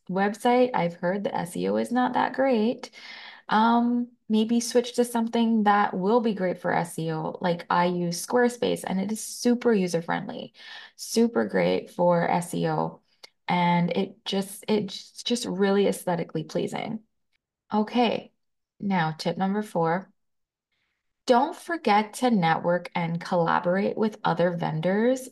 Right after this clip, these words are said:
even other photographers. You just don't know what opportunities could come about. So if you have a chance to network, or if you have portfolios that have work of other vendors, you know, you can send them photos and say, Hey, like,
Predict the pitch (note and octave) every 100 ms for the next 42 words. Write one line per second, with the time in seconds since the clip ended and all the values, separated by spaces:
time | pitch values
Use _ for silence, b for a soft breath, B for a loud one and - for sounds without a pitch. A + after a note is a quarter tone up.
0 | _ - F#3 G3 - E3+ E3 E3 D#3+ F3+
1 | D#3 E3+ F3 - - - - B B B
2 | - G#3+ C4 F#4 D#4 G3 G3 G3 G#3+ F#3
3 | F3+ F3+ - E3+ - F3 E3+ E3+ F3 F#3
4 | - G3 - E3+ D#3+ D#3+ E3+ A#3 C4+ -
5 | B B B - A3+ - B3+ D4+ D#4 -
6 | D4 A#3+ - G#3 G#3 - G3 F3+ E3+ F3
7 | F#3+ G#3 A3+ - - - A#3+ B3 C#4+ C#4
8 | A#3+ A#3+ - G#3 - F3+ F#3 G#3 G#3+ G#3
9 | G#3 - - - G3+ G#3 G3+ - F3 E3+
10 | F#3 G#3 F#3+ E3+ E3+ D#3+ F3 B3 G3+ D#3
11 | D#3+ F3 B B B B B _ _ _
12 | - F#3+ F3+ E3+ F3 G3+ A#3+ D4+ D4 -
13 | G#3 G#3+ A#3 A3+ G#3+ E3 F3 A3 A#3+ A#3+
14 | F#3+ F#3 F3 F3 C4 A#3+ F#3+ G3 F#3+ F#3+